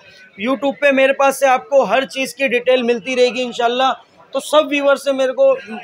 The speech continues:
मैं उम्मीद करता हूँ कि मेरे channel को like और subscribe ज़रूर करें, share करें। इंशाल्लाह आपके town से माशाल्लाह channel मेरा ऊपर जा रहा है और माशाल्लाह customer को फ़ायदा भी हो रहा है।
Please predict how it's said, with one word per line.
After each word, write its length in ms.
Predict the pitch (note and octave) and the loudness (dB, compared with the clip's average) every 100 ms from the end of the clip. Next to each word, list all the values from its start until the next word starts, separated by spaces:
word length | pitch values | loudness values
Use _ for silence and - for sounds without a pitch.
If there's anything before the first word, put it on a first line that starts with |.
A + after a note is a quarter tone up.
| A#3 | -2
मैं 100 | A#3+ | 0
उम्मीद 300 | A#3+ C#4 - | 2 0 2
करता 300 | C#4 C4 C4+ | 0 2 2
हूँ 160 | C#4 | 2
कि 100 | C4 | 2
मेरे 260 | A#3+ A#3+ C4 | 2 4 4
channel 300 | B3+ B3+ C4 | 2 0 0
को 120 | C4 | 2
like 320 | G#3 G#3 C4+ | 2 2 2
और 100 | C4+ | 0
subscribe 520 | A3+ A3+ - A#3+ B3+ G3 | -2 -6 -4 0 0 0
ज़रूर 300 | A3 C#4 C4+ | 0 0 2
करें, 300 | C4 C4+ B3+ - - _ | 2 2 0 -10 -20 _
share 300 | - C4 C4 | -6 2 4
करें। 340 | B3 C4+ C4+ B3+ - _ B3+ | 4 2 2 0 -8 _ -2
इंशाल्लाह 580 | C4+ - C#4 C4+ C#4 C4 - G#3+ | -2 2 2 4 4 2 2 2
आपके 380 | B3 C#4 C#4+ C#4 | 4 2 0 0
town 320 | C4+ B3 B3+ | 2 2 0
से 280 | - C4+ C4+ C4 - _ | 2 4 6 4 -6 _
माशाल्लाह 440 | G#3+ B3+ B3+ B3+ B3+ | -4 -2 -2 0 -2
channel 360 | A#3+ A#3+ B3+ B3 | -2 -2 -2 0
मेरा 320 | A#3+ A#3+ B3 A3 | 0 2 2 2
ऊपर 280 | A3 - B3+ | -6 -2 0
जा 160 | B3 C4 | 2 2
रहा 140 | A#3+ | 2
है 220 | B3 B3 - _ _ - | 2 0 -4 _ _ -4
और 300 | G#3 A3 F3+ _ F#3+ | 0 0 -4 _ -4
माशाल्लाह 460 | A#3 C4 B3 B3+ B3+ | -2 0 0 0 -2
customer 500 | B3 - C4+ C4+ C4+ | -4 -2 -2 0 0
को 140 | A#3+ | 0
फ़ायदा 420 | - F3+ F#3 A3+ C4 | -2 -2 0 0 0
भी 120 | C4 | 2
हो 160 | B3+ | 2
रहा 120 | B3 | 2
है। 120 | B3+ | 2